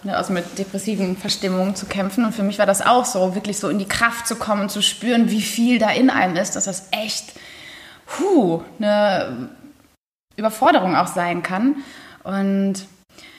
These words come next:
ja, ich weiß auch nicht, also in den Kursen klappt das wirklich, dass ich die Leute so mitnehmen kann, dass die sich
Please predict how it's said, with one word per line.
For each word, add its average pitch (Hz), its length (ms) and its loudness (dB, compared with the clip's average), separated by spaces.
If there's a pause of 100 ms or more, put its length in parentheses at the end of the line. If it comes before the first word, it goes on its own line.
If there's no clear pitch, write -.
(220)
ja, 247 120 0 (180)
ich - 120 -8
weiß 311 220 2
auch 349 160 4
nicht, 254 160 4
also 220 140 2
in 254 120 6
den 277 160 8
Kursen 285 680 2 (420)
klappt 285 380 -2
das 339 160 -4
wirklich, 285 320 2
dass 277 320 -2 (380)
ich - 180 -4
die 277 100 4
Leute 254 340 2
so 262 300 2
mitnehmen 226 720 2
kann, 196 580 0
dass 208 200 -8
die 247 140 -2
sich 220 300 -6